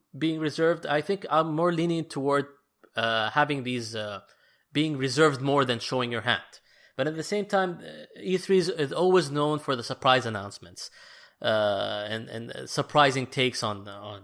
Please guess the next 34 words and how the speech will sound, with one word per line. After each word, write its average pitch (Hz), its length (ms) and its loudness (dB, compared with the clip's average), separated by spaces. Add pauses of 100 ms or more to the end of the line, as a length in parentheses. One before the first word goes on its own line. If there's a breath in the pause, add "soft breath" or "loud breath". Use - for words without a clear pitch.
(120)
"Oh, 139 160 2
wow, 127 380 4
they, 120 120 -8 (180)
they, 135 180 -10
I 135 120 -4
didn't 147 160 -4
expect - 300 -8
that 143 160 -2
to - 40 -10
be 135 120 -6
announced 131 300 -8
now." 147 320 -4 (500 soft breath)
Uh, 120 880 -4 (280)
uh, 123 280 -6 (100)
and 131 180 -2
they 151 80 2
should - 220 -2
keep 285 180 -2
that - 160 2
tradition, 135 380 -2
I, 113 200 -6
I, 113 80 -8 (120)
but 135 240 -4
not 247 360 0
to, 196 280 -2 (180)
like, 123 440 -4 (120)
to 135 220 0
a 120 100 4
huge 147 400 2
extent, 127 400 -2
to 107 140 -10
a 104 40 -10
huge 135 200 -4
degree, 117 420 -4